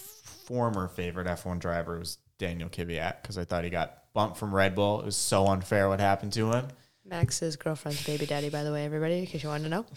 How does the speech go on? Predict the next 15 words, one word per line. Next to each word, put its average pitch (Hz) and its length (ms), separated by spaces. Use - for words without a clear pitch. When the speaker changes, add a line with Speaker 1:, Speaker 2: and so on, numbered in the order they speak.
Speaker 1:
Um, 104 440
yeah, 104 240
that 101 260
too. 95 340
Max 113 300
took 139 140
a 107 40
lot 92 380
from 90 200
that. - 380
Speaker 2:
<laughs> - 40
Yeah. - 340
Speaker 1:
Although, 139 440
Speaker 2:
Aw. 185 420
Speaker 1:
although, 123 320